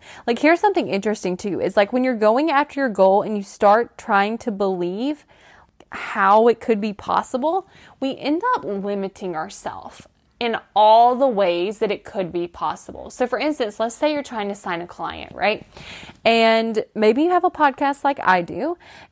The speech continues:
and you're like, "Okay, so the only way I'm gonna sign a client is through my podcast." And that's very limiting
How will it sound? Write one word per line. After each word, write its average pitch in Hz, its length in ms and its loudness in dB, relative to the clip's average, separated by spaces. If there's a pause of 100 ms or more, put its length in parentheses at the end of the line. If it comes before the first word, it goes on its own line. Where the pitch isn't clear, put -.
and 240 300 0
you're 233 120 2
like, 214 180 4
"Okay, 226 360 0
so 220 600 4
the 208 240 -4
only 254 260 2
way 311 160 4
I'm 302 140 0
gonna 294 160 0
sign 269 180 2
a 254 80 0
client 185 360 -2
is 202 100 -6
through 190 200 -2
my 180 140 0
podcast." - 680 -4 (2000)
And 240 180 0
that's 311 260 4
very 453 260 2
limiting 226 920 -4